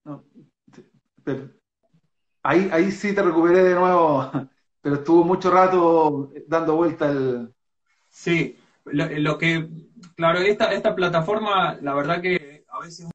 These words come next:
Speaker 2: un poco difícil para este tema de, de, de este tipo de, de, de vivos que estamos haciendo,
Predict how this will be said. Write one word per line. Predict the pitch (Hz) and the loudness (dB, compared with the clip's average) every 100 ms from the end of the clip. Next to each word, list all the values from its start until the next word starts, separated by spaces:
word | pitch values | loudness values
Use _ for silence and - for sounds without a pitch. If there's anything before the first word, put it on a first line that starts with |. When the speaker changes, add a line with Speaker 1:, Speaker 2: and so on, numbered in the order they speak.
| - | -18
Speaker 2:
un | 160 | -18
poco | 170 170 160 143 | -18 -12 -10 -10
difícil | 143 143 190 180 180 | -12 -18 -20 -20 -20
para | 160 143 139 147 | -8 -6 -4 -6
este | - 151 | -14 -20
tema | 165 165 147 | -12 -6 -6
de, | 135 120 - _ _ _ _ _ _ | -6 -20 -20 _ _ _ _ _ _
de, | 131 139 | -20 -20
de | 147 | -18
este | 160 170 | -18 -18
tipo | 160 165 165 143 | -16 -10 -8 -4
de, | 139 131 - | -4 -6 -12
de, | - - _ _ | -20 -20 _ _
de | 127 131 | _ -6
vivos | 185 202 | -2 -2
que | 160 | -4
estamos | 170 175 160 | -8 -4 -4
haciendo, | 156 - 190 196 214 | -4 -8 -14 -6 -6